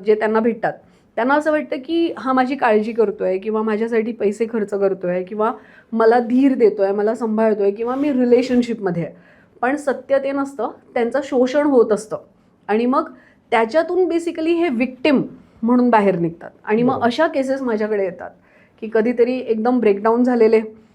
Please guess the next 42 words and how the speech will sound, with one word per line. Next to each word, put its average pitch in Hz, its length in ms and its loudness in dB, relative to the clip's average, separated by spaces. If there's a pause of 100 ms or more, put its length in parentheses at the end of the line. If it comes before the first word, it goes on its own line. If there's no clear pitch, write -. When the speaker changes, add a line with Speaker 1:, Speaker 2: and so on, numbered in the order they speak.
(220)
Speaker 1:
खूपच 277 360 2
जास्त 247 340 0
परिस्थिती 247 460 -2
गंभीर 233 380 2
असलेले, 220 420 0
कधीकधी 233 380 -4
तर 247 140 -2
अशा 240 200 -2
केसेस 254 340 -8
आहेत 254 160 -8
की 240 60 -10
ते 240 80 -2
आपण, 247 160 -4
आपण 226 240 -4
सांगूही 240 320 -2
शकत 226 220 -2
नाही, 220 100 0
मेडिकली 226 520 0
खूपच 233 260 -4 (280)
जास्त 214 240 0
व्हल्नरेबल 220 600 2
झालेले. 202 360 -2 (440)
आणि 294 160 0
जेव्हा 294 240 2
त्यांना 339 200 -2
हे 349 160 0
म्हटलं 330 260 0
जातं 330 260 -2 (100)
की 359 280 2 (440)
"Will 285 120 4
you 370 100 6
stand 302 380 0
in 302 100 0
the 339 60 0 (140)
court?" 226 340 4 (520)
तुम्ही 277 160 -2
मागे 233 440 -2
व्हायचं 233 360 -2
नाही, 165 120 -4 (180)
मी 233 200 -2
तुमच्यासाठी 269 560 -4
लढेन, 202 340 2